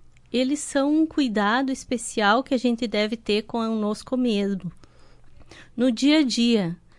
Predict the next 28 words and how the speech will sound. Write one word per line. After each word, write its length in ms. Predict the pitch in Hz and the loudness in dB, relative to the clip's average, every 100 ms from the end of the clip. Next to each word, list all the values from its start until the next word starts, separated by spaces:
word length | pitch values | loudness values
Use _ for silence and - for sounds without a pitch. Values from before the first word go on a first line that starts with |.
| - - - | -20 -18 -4
não 240 | 240 262 | 0 2
é 140 | 294 | 2
só 420 | 339 - 302 285 - - - - - - | -2 0 4 4 0 -14 -20 -20 -20 -10
a 80 | 226 | -8
questão 540 | 226 247 - 247 247 | -6 -8 -2 0 2
da 120 | 254 240 | 0 -2
pele 480 | - 233 233 254 | 0 2 2 2
envelhecer, 760 | 233 214 185 185 - - 202 196 | 0 2 0 -2 -4 -4 -4 -2
é 120 | - 226 | -2 -4
a 40 | |
questão 480 | 226 269 - 285 294 | -2 -6 0 2 2
de 80 | 294 | 0
ser 300 | - 269 269 | 0 0 2
o 40 | |
maior 420 | 262 247 240 269 | 2 2 2 2
órgão 460 | 294 254 262 269 262 | 2 4 2 2 -2
do 120 | 247 | -2
nosso 300 | 226 226 - | -2 -4 -8
corpo 460 | - 214 214 240 262 | -6 0 0 0 0
e 80 | 262 | 0
a 60 | |
gente 260 | 240 254 262 | 2 0 0
dedicar 540 | 247 247 254 - 226 | -4 -4 -4 -2 -2
um 100 | 240 | 0
cuidado 600 | 254 277 233 214 226 262 247 | -2 -4 -2 0 0 0 -2
também 480 | 226 208 190 190 | -4 -2 -2 -2
pra 180 | 185 - | -4 -4
ela. 360 | 180 175 - | -2 -2 -4